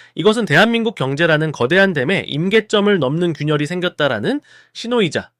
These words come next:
우리 자산시장 전체를 덮칠 초대형 쓰나미의 경보음입니다. 오늘은 왜 이 상황이 단순한 위기가 아니라 시스템 붕괴의 전조인지, 그리고 다가오는 이천이십육 년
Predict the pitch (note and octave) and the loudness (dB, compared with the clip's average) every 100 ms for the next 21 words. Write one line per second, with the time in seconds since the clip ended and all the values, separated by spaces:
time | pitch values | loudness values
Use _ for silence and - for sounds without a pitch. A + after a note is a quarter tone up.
0 | _ _ _ - C#3+ C#3+ D#3 D#3 D#3+ C3+ | _ _ _ -10 -6 -2 -2 -2 -2 -2
1 | B2+ D#3 D3+ A#2 - F3+ A#3 A3 G#3+ G#3 | -2 -2 -2 -6 -4 -6 -2 -2 -2 -4
2 | B3 C4 A#3+ G3+ D3+ A#2+ C3 B2+ A#2+ G2+ | -6 -6 -2 -2 -2 -6 -4 -4 -4 -10
3 | F#2 G2 _ _ _ _ D3 F#3 A#3 D3+ | -14 -20 _ _ _ _ -4 0 0 4
4 | F3 F3 B2+ F#3+ G3+ G3 C3+ B2+ E3+ E3+ | 4 4 0 0 0 0 -2 -4 -2 -4
5 | B2+ C3+ D#3+ G#2+ G2+ E3+ B2+ - - _ | -4 -4 -4 -4 -2 -2 -4 -8 -20 _
6 | - B3+ - C4+ B3+ G#3 G3+ F#3+ F#3+ C#3+ | -10 -10 -2 -2 0 -2 0 2 2 0
7 | B2+ D3+ D#3 A#2 G#2 A#3 C#4+ - C3+ D3 | -4 -2 -2 -4 -4 -6 -6 -8 -4 -4
8 | A#2+ B2+ C#3 D3+ C#3+ C#3 - D3+ B2+ D#3 | -2 0 0 -2 -6 -6 -6 -4 -4 -6
9 | B2+ B2+ C3 | -6 -6 -4